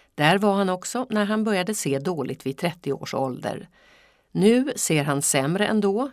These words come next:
men har fortsatt sin karriär och lärt sig metoder och förhållningssätt. Det fungerar riktigt bra.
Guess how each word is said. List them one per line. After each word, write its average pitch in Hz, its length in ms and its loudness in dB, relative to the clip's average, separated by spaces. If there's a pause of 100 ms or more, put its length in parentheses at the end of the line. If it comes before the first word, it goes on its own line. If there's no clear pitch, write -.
(120)
men 214 200 2
har 233 140 -2
fortsatt 233 500 -4
sin 165 200 -2
karriär 147 640 -2 (120)
och - 240 -2
lärt 170 280 4
sig 165 140 0
metoder 151 760 -4
och 135 120 -8
förhållningssätt. 135 960 -6 (840)
Det 143 120 -4
fungerar 226 460 2
riktigt 220 300 -2
bra. 165 360 0